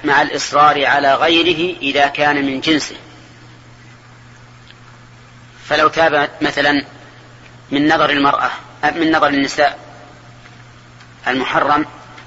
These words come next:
إلى مكالمتهن أو من مكالمتهن إلى النظر إليهن فإن التوبة لا تقبل، لأن الذنب جنس واحد،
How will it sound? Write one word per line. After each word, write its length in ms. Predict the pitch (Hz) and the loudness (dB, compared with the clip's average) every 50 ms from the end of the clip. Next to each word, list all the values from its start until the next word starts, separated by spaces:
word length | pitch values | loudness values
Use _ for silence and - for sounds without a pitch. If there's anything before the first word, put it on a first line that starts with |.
| - - - - - - - - - - - - - - - - - - - - | -20 -20 -20 -20 -20 -20 -20 -20 -20 -20 -20 -20 -20 -20 -20 -20 -20 -18 -6 -2
إلى 380 | 147 156 156 160 165 165 165 165 - - | 0 2 4 4 4 4 2 2 -2 -4
مكالمتهن 760 | 160 147 - 160 170 170 180 180 170 - 147 135 131 120 - - - - - - - - - - - - - - - - - - - - - - - - - - - | -6 -4 -2 0 2 2 2 0 0 -2 -4 -6 -6 -8 -12 -14 -20 -20 -20 -20 -20 -20 -20 -20 -20 -20 -20 -20 -20 -20 -20 -20 -20 -20 -20 -20 -20 -20 -12 -2 2
أو 100 | 139 151 | 2 4
من 140 | 165 165 160 | 4 4 2
مكالمتهن 760 | 160 156 - 151 156 156 151 156 151 156 147 151 165 170 170 | 2 2 2 2 2 2 2 2 0 0 0 0 2 2 2
إلى 180 | 160 156 147 | 2 2 2
النظر 240 | 143 143 139 127 135 | 2 2 2 2 0
إليهن 480 | 131 131 127 127 123 117 139 160 175 - - - - - - - - - - - - - - - | 0 0 0 0 0 0 0 -2 -2 -4 -8 -16 -20 -20 -20 -20 -20 -20 -20 -20 -20 -20 -8 -6
فإن 200 | 131 131 143 143 | -2 0 0 0
التوبة 440 | 139 - - 139 131 131 143 156 - - - - - - - - - - - - - - - - - - - | 0 0 2 2 2 4 4 2 2 0 -6 -18 -20 -20 -20 -20 -20 -20 -20 -20 -20 -20 -20 -20 -16 -6 0
لا 160 | 131 143 147 | 2 2 2
تقبل، 480 | 147 147 143 - - 127 156 170 165 - - - - - - - - - - - - - - - - - | 2 0 -2 -2 -2 0 -2 -2 -2 -4 -10 -18 -20 -20 -20 -20 -20 -20 -20 -20 -20 -20 -20 -20 -12 -8
لأن 320 | 127 127 131 143 139 139 | -4 -2 0 0 2 0
الذنب 360 | 135 117 120 143 156 156 143 | 0 0 -2 -2 -2 0 0
جنس 320 | 147 135 143 147 143 - - | -2 -2 -2 -4 -4 -6 -6
واحد، 340 | 127 127 120 113 - - | -4 -4 -4 -4 -4 -8